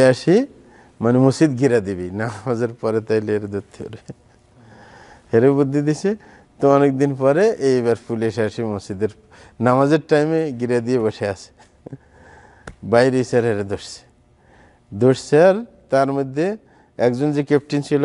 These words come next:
ওই গ্রুপের, ধরতে আসে যেটা, বা এটা ধরে হের গাঁড়িতে উঠেছে। এ তো কাঁদতে শুরু করছে, ধরা যখন পড়ছে কাঁদতে আসে, তখন হে ভাষা ভালো করে জানে না, নতুন আসছে, আর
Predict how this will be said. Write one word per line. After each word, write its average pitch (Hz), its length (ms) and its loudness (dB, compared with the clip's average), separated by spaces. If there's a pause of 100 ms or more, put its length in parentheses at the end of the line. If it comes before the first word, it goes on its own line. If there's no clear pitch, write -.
ওই 135 140 4
গ্রুপের, 135 360 0 (360)
ধরতে 117 340 -2
আসে 135 160 -6 (100)
যেটা, 143 240 0 (680)
বা 101 80 2 (140)
এটা 107 140 0 (100)
ধরে 104 200 0
হের 98 200 -2
গাঁড়িতে 82 360 -8
উঠেছে। - 260 -20 (220)
এ 127 40 4 (100)
তো 156 140 2
কাঁদতে 131 340 0
শুরু 117 200 -6
করছে, 101 200 -6 (100)
ধরা 104 260 0
যখন 110 260 0
পড়ছে 110 320 -4 (500)
কাঁদতে 113 320 0
আসে, 113 120 -2 (100)
তখন 127 180 4 (100)
হে 131 60 2 (120)
ভাষা 110 240 0
ভালো 113 200 2
করে 113 220 2
জানে 95 220 -2
না, 90 60 -8 (100)
নতুন 104 320 -6
আসছে, - 200 -16 (840)
আর 98 80 2